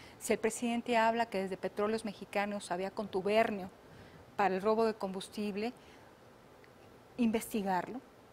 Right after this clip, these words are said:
llevar ante la justicia a quienes perpetran este delito, buscar la desi-, des-, desactivación en lo social, porque tiene, esto tiene una base social importante.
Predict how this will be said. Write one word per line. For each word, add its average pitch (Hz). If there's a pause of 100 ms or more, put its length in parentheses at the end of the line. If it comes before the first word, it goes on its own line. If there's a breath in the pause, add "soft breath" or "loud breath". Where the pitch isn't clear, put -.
(600 loud breath)
llevar 214
ante 277
la 233
justicia -
a -
quienes - (840)
perpetran 220
este 214
delito, 196 (920 loud breath)
buscar 226
la 294
desi-, 262
des-, 202
desactivación 208
en 240
lo 202
social, 190
porque 190
tiene, 208
esto 208
tiene 202
una 196
base 190
social 190
importante. 190